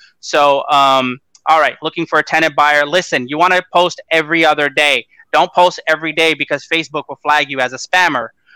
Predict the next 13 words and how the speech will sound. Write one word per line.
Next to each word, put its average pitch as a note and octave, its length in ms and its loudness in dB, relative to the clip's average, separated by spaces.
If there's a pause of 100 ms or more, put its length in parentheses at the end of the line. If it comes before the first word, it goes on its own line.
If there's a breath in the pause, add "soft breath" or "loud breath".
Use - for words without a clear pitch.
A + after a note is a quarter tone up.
okay? D3+ 260 0 (300 loud breath)
I D3 80 2
would F3 160 0
say F3 200 0
post E3+ 260 0
on D#3 80 2
a C#3 60 0
Monday, E3+ 520 0 (240)
a C#3 60 -4
Wednesday, E3 720 -2
and D3 120 -2
a C#3+ 60 2
Friday, D3 600 0